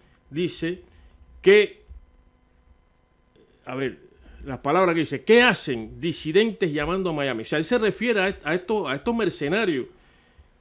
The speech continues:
que en vez de presentarse, y como bien tú dices, posiblemente no se presenten, presentarse a las elecciones y, y hacer su propuesta, pues, ¿qué hacen llamando a Miami? ¿Qué hace llamando a Radio Mambí, a Pérez Roura?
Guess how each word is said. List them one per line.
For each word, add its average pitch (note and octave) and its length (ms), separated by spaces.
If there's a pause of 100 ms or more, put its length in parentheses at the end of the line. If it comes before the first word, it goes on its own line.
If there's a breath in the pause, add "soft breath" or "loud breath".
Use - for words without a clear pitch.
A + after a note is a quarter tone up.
que C#3+ 640
en D3+ 160
vez F3+ 140
de A3 100
presentarse, G#3 680
y C3+ 160
como C3 180
bien F3 220
tú F#3+ 80
dices, A3+ 200
posiblemente D#3 460
no G3+ 60
se G3 120
presenten, F3+ 460 (560 soft breath)
presentarse D3 560
a - 20
las G3 140
elecciones A3 720
y, C3+ 240
y B2+ 100
hacer B2 240
su G3+ 180
propuesta, G#3+ 680 (320 soft breath)
pues, E3 260
¿qué A3 160
hacen A3+ 360
llamando G#3 420
a F#3 40
Miami? D3 480 (140)
¿Qué G3+ 100
hace A#3 300
llamando A3 560
a D3 160
Radio F3+ 340
Mambí, D3 480
a C3+ 220
Pérez F3+ 280
Roura? C3 420